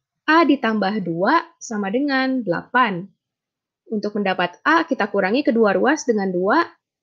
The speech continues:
jadi A sama dengan delapan dikurangi dua adalah enam. Jadi, umur Alia adalah enam tahun.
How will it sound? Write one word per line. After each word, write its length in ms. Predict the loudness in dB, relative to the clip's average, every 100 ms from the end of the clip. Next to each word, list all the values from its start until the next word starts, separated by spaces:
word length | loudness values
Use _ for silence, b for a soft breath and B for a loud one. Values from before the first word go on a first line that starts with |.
| _ -6
jadi 320 | -4 -4 0
A 160 | 0
sama 320 | 2 -2 -2 -2
dengan 480 | -2 0 2 2
delapan 400 | 4 0 0 -4
dikurangi 400 | -4 -4 -4 -4
dua 260 | -2 0 0 2
adalah 240 | 2 0
enam. 540 | -2 0 0 -2 -6 _ _ _ _ _ _
Jadi, 560 | -4 0 4 4 4 -6 _ _
umur 320 | -4 -4 -2
Alia 320 | -4 0 0 2
adalah 400 | 0 0 -2 -2
enam 240 | -2 -2
tahun. 560 | -4 -4 -2 -2 -2